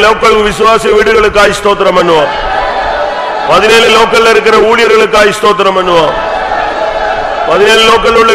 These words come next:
விசுவாசிகள் குடும்பங்களுக்காய் ஸ்தோத்திரம் பண்ணுவோம். ஊழியங்கள்ல ஒரு எழுப்புதல், வளர்ச்சி, செழிப்பை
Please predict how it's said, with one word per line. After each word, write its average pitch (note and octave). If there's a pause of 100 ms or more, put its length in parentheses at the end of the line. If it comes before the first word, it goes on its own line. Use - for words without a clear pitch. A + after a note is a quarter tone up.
விசுவாசிகள் A3+
குடும்பங்களுக்காய் G#3+
ஸ்தோத்திரம் F#3+
பண்ணுவோம். D#3 (1900)
ஊழியங்கள்ல G#3+
ஒரு G#3
எழுப்புதல், G#3
வளர்ச்சி, G#3+ (140)
செழிப்பை A3